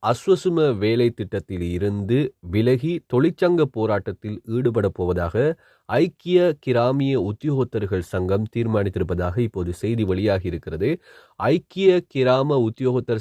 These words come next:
சங்கத்தினுடைய தலைவர் நந்தன ரணசிங்க இதனை வந்து அறிவித்திருக்கிறார். அஸ்வசும வேலை திட்டத்தில் பல்வேறு குறைபாடுகள் காணப்படுகிறது. அவங்க சொல்றது உண்மைதானே? பல்வேறு குறைபாடுகள் அஸ்வசும வேலை திட்டத்துல இருக்கு அப்படிங்கிறது உண்மை.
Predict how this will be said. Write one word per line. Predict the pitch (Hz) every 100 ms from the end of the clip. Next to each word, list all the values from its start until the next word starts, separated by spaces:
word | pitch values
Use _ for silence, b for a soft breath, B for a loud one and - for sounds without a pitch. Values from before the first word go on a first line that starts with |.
| -
சங்கத்தினுடைய | 101 101 - 98 92 87
தலைவர் | - 95 101 110 120 _
நந்தன | 90 92 113 147 143
ரணசிங்க | 117 92 104 - 104 92 95 107
இதனை | 90 92 95
வந்து | 87 85 92
அறிவித்திருக்கிறார். | 85 95 98 87 80 80 113 156 B B B -
அஸ்வசும | 139 - 202 - 180 165
வேலை | 123 120 120
திட்டத்தில் | 117 101 95 - 131 151 _
பல்வேறு | 107 123 151 165 170 185 -
குறைபாடுகள் | 135 147 156 120 92 85 98
காணப்படுகிறது. | - 92 90 80 85 80 67 -
அவங்க | - 117 127
சொல்றது | 139 147 156 147
உண்மைதானே? | 135 131 127 123 131 _ _ _ _ _ _ _ _ _
பல்வேறு | - 120 120 120
குறைபாடுகள் | 113 117 113 107 101 107
அஸ்வசும | 120 113 107 - 104
வேலை | 98 95 92
திட்டத்துல | 92 90 110
இருக்கு | 117 107 - 98
அப்படிங்கிறது | 90 85 90 98
உண்மை. | 135 143 147